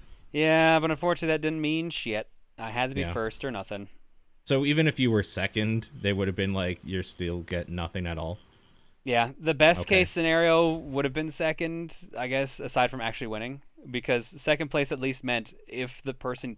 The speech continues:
Speaker 1: can't go for any reason, you're the backup.
Speaker 2: Sure. Right, and then all you had to do was, like, poison them, and then you would have been
Speaker 1: Exa-
Speaker 2: good to
Speaker 1: exactly.
Speaker 2: go.
Speaker 1: Perfect,
Speaker 2: Yeah,
Speaker 1: perfect
Speaker 2: it's
Speaker 1: plan.
Speaker 2: much easier. <laughs> Yeah.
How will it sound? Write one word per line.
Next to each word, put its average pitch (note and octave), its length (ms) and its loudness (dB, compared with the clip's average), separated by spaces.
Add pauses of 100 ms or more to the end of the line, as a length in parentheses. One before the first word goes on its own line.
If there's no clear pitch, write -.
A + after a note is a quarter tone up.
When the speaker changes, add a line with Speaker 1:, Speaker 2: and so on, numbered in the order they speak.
Speaker 1:
can't A#2+ 440 -6
go A2 220 -2
for C#3 160 -6
any D3 160 -4
reason, D3+ 340 -4
you're A2 200 -2
the A#2+ 100 -6
backup. G2 480 -4 (920)
Speaker 2:
Sure. F2 560 -2 (920)
Right, A2+ 220 2
and A2+ 140 0
then B2 120 2
all B2 120 2
you A2+ 120 4
had A2 140 0
to G#2+ 60 -4
do G2+ 160 0
was, F#2 240 0
like, F2 220 -4
poison G2+ 420 -2
them, D#2+ 280 -8 (100)
and F2+ 140 -6
then F#2 120 -4
you F#2+ 160 0
would G#2+ 120 0
have G#2 60 -4
been B2 120 2
Speaker 1:
Exa- - 40 0
Speaker 2:
good A2 120 4
to C#3 60 4
Speaker 1:
exactly. C#3+ 560 2
Speaker 2:
go. A2+ 80 -8
Speaker 1:
Perfect, G3 680 6
Speaker 2:
Yeah, - 40 -18
Speaker 1:
perfect D#3+ 240 2
Speaker 2:
it's - 100 -4
Speaker 1:
plan. A#2 160 -4
Speaker 2:
much F#3+ 220 4
easier. C#3 480 0
<laughs> C6 60 -18 (680)
Yeah. G#3 100 2